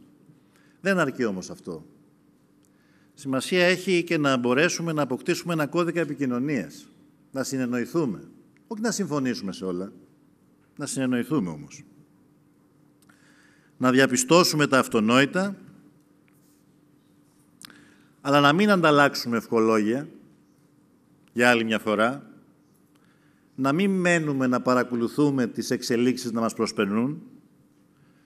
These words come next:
διότι πιστεύω βαθιά ότι σήμερα δεν έχουμε αυτήν την πολυτέλεια. Η κρίση πίεσε, συμπίεσε την κοινωνία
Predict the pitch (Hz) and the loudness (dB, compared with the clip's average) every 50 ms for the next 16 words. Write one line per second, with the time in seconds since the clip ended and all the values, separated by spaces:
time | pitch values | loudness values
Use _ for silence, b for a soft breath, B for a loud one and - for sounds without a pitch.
0 | b b b b _ - 165 180 175 190 175 175 156 - - - 160 165 180 185 | b b b b _ -2 0 0 0 0 -2 -2 -4 -6 0 6 8 8 10 10
1 | 165 139 139 127 120 120 110 - - 147 151 160 156 147 131 120 - - 139 147 | 8 6 4 4 4 2 2 2 4 4 6 6 4 2 -2 -2 0 2 4 4
2 | 147 147 151 147 147 151 156 110 107 101 113 110 113 127 143 143 143 - 143 143 | 6 6 4 4 4 2 0 -2 -2 -2 0 2 4 4 2 2 2 -2 -2 -2
3 | 143 143 143 - - - 147 - - 135 139 143 143 139 139 - - - - _ | -2 -2 -4 -6 -10 -10 -10 -4 0 0 0 0 -2 -6 -10 -16 -20 -20 -20 _
4 | _ 123 113 107 110 104 98 87 101 90 82 76 71 - - - _ _ _ _ | _ -4 0 0 0 0 0 -2 -4 -4 -4 -6 -10 -16 -20 -20 _ _ _ _
5 | _ _ _ _ _ _ _ b b b b b b b b b b b b b | _ _ _ _ _ _ _ b b b b b b b b b b b b b
6 | b b b _ - 120 113 - 160 160 175 185 170 175 - 160 147 139 127 113 | b b b _ -6 -6 -4 0 2 4 4 4 2 0 0 0 2 2 2 0
7 | - - - 175 175 165 156 139 - - 117 104 - - 143 139 131 131 165 190 | -2 0 2 4 6 6 6 4 4 0 0 0 0 0 0 0 4 6 8 10
8 | 202 175 151 - 127 113 104 117 110 120 113 113 110 110 117 127 139 151 170 190 | 10 8 8 6 2 0 -2 -2 0 0 0 0 0 0 0 0 0 0 -2 -4
9 | 190 170 | -8 -12